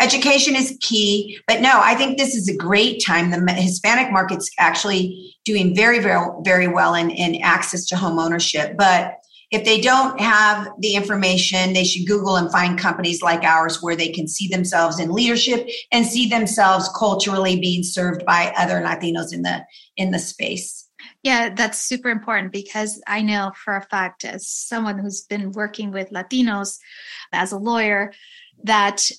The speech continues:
Speaker 2: they prefer to work with the, your own kind rather
Speaker 1: Yeah.
Speaker 2: than a gringo. ¿Qué
Speaker 1: Yeah.
Speaker 2: sabe este gringo? No sabe
Speaker 1: Yeah.
Speaker 2: nada, <laughs> right?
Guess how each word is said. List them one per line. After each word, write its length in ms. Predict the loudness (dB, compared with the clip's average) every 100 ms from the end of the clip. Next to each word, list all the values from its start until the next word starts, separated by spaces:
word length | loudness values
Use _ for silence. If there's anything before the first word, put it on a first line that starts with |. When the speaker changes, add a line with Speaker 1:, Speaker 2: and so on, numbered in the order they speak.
| _ _ -2
Speaker 2:
they 220 | 0 2
prefer 400 | 0 0 0 0
to 100 | 0
work 380 | 0 -2 -4 -6
with 280 | -6 -6 -4
the, 220 | -4 -4 -4
your 240 | 0 2
own 200 | 2 0
kind 340 | -2 -6 -6 -12 -16 _ -2
rather 240 | 2 2
Speaker 1:
Yeah. 120 | 2
Speaker 2:
than 380 | 0 0 -2 -6 -4
a 100 | 0
gringo. 520 | 2 4 4 2 -6 -14 _ _ -4
¿Qué 140 | -2
Speaker 1:
Yeah. 240 | 2 4 4
Speaker 2:
sabe 140 | 2
este 220 | -2 -2
gringo? 460 | 0 0 0 -6 -14 _
No 180 | 4 4
sabe 340 | 4 2 2
Speaker 1:
Yeah. 40 | 2
Speaker 2:
nada, 340 | 2 2 -4 -10
<laughs> 140 | _ -4
right? 520 | -2 2 2 2 0